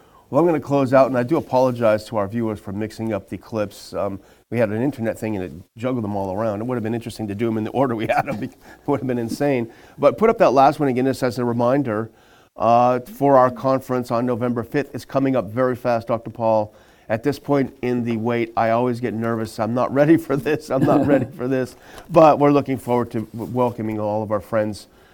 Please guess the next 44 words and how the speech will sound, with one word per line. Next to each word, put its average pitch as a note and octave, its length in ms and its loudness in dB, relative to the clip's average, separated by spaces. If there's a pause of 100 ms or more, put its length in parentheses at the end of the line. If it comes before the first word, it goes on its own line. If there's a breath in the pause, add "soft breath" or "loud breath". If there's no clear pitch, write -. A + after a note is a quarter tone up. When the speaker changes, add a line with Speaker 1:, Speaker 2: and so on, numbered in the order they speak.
(160 soft breath)
Speaker 1:
down B2+ 220 2
here B2+ 160 -2
at G2+ 100 -4
Lake A2+ 160 -2
Jackson. A#2 400 0
It's G#2+ 80 -8
been A2+ 120 -6
a G#2+ 40 -2
nice B2+ 320 -2
day B2+ 160 -4
today. A#2 280 -2
I G#2+ 60 -2
think B2 160 -8
we're A2+ 80 -8
gonna A2 200 -4
have G#2+ 140 -6
nice A2 280 -4
weather G#2+ 220 -4
then. A2 380 -4 (460 soft breath)
Uh, G#2 160 0
so B2+ 140 -6
get C#3 160 0
your B3 100 -4
tickets. D#3 280 -4
Go F#3 80 -2
to D#3+ 80 2
ron D3+ 160 4
paul C#3 180 0
institute C3 320 -6
dot A#2+ 180 2
org. A#2+ 260 -2
You'll A#2 120 -2
see B2+ 360 -2 (400 loud breath)
this C#3+ 220 0 (100)
ugly D3 300 2
picture, B2+ 380 -4
I G#2 80 2
have A#2+ 180 -2
to G#2+ 80 -14
say, G#2+ 300 -2
but G#2 240 -6
this A2+ 160 -8
is A2+ 140 -10
an A2+ 120 -6